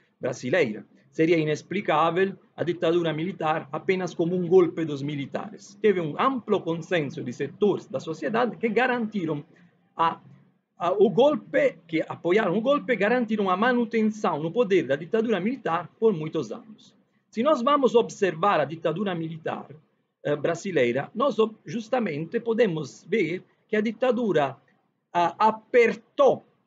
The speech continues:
ah, de forma, às vezes, totalitária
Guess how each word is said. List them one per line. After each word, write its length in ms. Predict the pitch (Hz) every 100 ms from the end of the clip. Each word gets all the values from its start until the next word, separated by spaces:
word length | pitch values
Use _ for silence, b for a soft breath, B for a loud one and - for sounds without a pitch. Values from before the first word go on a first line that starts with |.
| _ _ _ _ _ _ _ _
ah, 500 | 156 147 135 123 127 147
de 160 | 202
forma, 560 | - 240 233 156 123 113 147
às 180 | 139
vezes, 360 | 147 240 220 -
totalitária 1040 | - 302 277 220 165 254 220 127 110 104